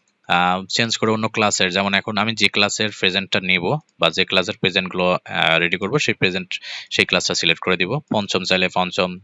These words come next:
টু চাইলে টু, থ্রি, ফোর, ফাইভ যাই যেই, সেই স্টুডেন্ট বা সেই শ্রেণীর স্টুডেন্টগুলো চলে আসবে। এখানে দেখেন একটু হাইলাইট হয়ে যাচ্ছে, এটার অবশ্যই কিছু কারণ আছে, অবশ্যই বুঝতে পারবেন। দেখেন প্রথম শ্রেণীতে কিন্তু লাল হচ্ছে না, বা টোটাল, আহ, রেড অ্যালার্ট দিয়ে দিচ্ছে না।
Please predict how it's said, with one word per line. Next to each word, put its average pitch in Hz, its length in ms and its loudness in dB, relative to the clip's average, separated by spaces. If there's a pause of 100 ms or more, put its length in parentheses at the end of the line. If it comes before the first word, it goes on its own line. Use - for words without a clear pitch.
(500)
টু 107 120 0
চাইলে 90 300 2
টু, 92 180 -2
থ্রি, 90 280 0
ফোর, 87 460 -2
ফাইভ 87 280 2
যাই 151 200 4
যেই, 147 300 2 (380)
সেই 127 320 4
স্টুডেন্ট 110 460 0
বা 98 120 4
সেই 104 240 4
শ্রেণীর 95 400 2
স্টুডেন্টগুলো 98 400 0
চলে 87 220 2
আসবে। 80 300 2
এখানে 101 180 -2
দেখেন 101 200 0
একটু 92 180 -4
হাইলাইট 90 400 0
হয়ে 90 100 2
যাচ্ছে, 92 280 -2 (420)
এটার 110 180 0
অবশ্যই 110 320 0
কিছু 104 240 -4
কারণ 95 320 2
আছে, 90 200 -2
অবশ্যই 87 260 0
বুঝতে 95 340 -4
পারবেন। 87 300 -2 (520)
দেখেন 95 200 0
প্রথম 123 240 0
শ্রেণীতে 120 320 0
কিন্তু 113 180 -4
লাল 98 200 4
হচ্ছে 98 260 -2
না, 90 120 0
বা 92 100 0
টোটাল, 101 480 0
আহ, 90 380 2 (120)
রেড 104 160 2 (160)
অ্যালার্ট 95 320 -2
দিয়ে 90 120 -2
দিচ্ছে 87 240 -2
না। 120 140 -4